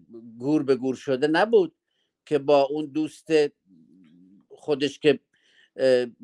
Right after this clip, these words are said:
بسیار باید ت-، سپاسگزاری کرد از این آقای ترامپ که بنده هم به هر حال از هیچ کدوم از اینها خوشم نمیاد، اه، هر دو رو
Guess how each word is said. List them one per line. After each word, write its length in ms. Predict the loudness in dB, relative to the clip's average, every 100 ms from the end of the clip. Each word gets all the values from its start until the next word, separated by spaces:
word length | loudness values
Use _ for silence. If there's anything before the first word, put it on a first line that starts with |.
| -20 -12
بسیار 440 | -10 -6 6 6 8
باید 340 | 8 8 6 2
ت-، 300 | -8 -8 -18
سپاسگزاری 840 | -10 -4 -2 -4 -4 -4 -4 -4
کرد 260 | -2 -2 0
از 160 | -4 -4
این 140 | -8
آقای 360 | -4 -2 0 -2
ترامپ 600 | -4 0 2 2 -2 -10 _ _ _ _ _
که 80 | -6
بنده 340 | -4 -4 -4
هم 240 | -4 -4 -10 -10
به 60 | -6
هر 200 | -4 -4
حال 200 | -4 -4
از 160 | -8 -6
هیچ 240 | -8 -6
کدوم 220 | -6 -4
از 200 | -4 -6
اینها 220 | -8 -8
خوشم 340 | -10 -10 -8 -8
نمیاد، 560 | -8 -6 0 2 0 -2 _ _ -20 -18 -18 -20 _ -2
اه، 280 | 2 2 2 -10 -14 -14 -20 -18 -20 -14 -12
هر 360 | -2 6 6
دو 260 | 8 6 8
رو 320 | 8 6